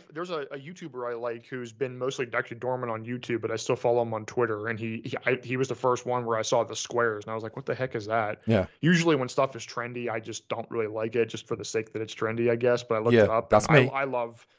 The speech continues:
Speaker 1: it's logic and it's words, so two things I love, so yeah, I've been in, I've been enjoying playing it every day.
Speaker 2: So the inventor of word game sensation Wordle has sold it for a seven-figure sum. Uh, he says that it has gotten bigger than I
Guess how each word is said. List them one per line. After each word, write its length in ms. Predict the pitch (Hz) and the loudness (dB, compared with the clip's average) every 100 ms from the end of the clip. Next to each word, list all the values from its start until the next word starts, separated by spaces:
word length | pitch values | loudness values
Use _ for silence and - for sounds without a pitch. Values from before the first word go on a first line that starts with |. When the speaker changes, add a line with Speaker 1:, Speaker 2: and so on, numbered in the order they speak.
| - | -14
Speaker 1:
it's 140 | 135 | -12
logic 460 | 123 135 156 156 143 | -8 -6 -4 -6 -10
and 100 | 120 | -12
it's 180 | 110 101 | -16 -14
words, 440 | 110 117 127 120 | -10 -8 -8 -10
so 220 | - 117 | -12 -10
two 180 | 110 120 | -10 -12
things 300 | 117 113 117 | -12 -10 -6
I 80 | 110 | -6
love, 420 | 107 110 117 117 | -4 -2 -2 -2
so 120 | - | -4
yeah, 180 | 113 117 | -2 0
I've 160 | 107 113 | -2 -4
been 120 | 113 | -8
in, 200 | 110 104 | -10 -12
I've 120 | 117 117 | -10 -8
been 100 | 110 | -8
enjoying 380 | 107 110 107 | -10 -12 -12
playing 240 | 104 110 113 | -10 -8 -6
it 100 | 110 | -6
every 180 | 113 113 | -6 -4
day. 220 | 117 113 - 160 | -4 -4 -10 -12
Speaker 2:
So 300 | - 170 156 | 0 4 4
the 140 | 135 156 | 4 4
inventor 340 | 160 196 - - | 6 4 4 2
of 180 | 180 123 | 0 4
word 240 | 113 113 | 4 4
game 220 | 117 110 | 2 0
sensation 580 | - 110 - 113 113 104 | 0 -2 0 -2 -2 2
Wordle 440 | 113 170 113 104 - | 6 6 6 0 -4
has 180 | - 131 | -2 0
sold 380 | - - 202 156 | 2 4 4 4
it 120 | 110 | 0
for 120 | - | 0
a 40 | 170 | -2
seven-figure 840 | - - - 175 - - 127 127 | 0 0 2 0 0 0 0 0
sum. 500 | - - 233 127 78 - _ _ _ _ _ _ _ _ _ _ _ _ - | 0 2 2 2 -2 -18 _ _ _ _ _ _ _ _ _ _ _ _ -4
Uh, 180 | 123 120 | -4 -2
he 140 | 151 | -4
says 360 | 170 196 190 - - | -2 2 2 2 2
that 200 | 151 143 | 2 2
it 180 | 151 - | -4 -2
has 200 | 156 139 | -2 0
gotten 360 | 151 143 151 | -2 0 -2
bigger 240 | 143 160 156 | -4 -2 -2
than 140 | 131 | -2
I 140 | 131 | -4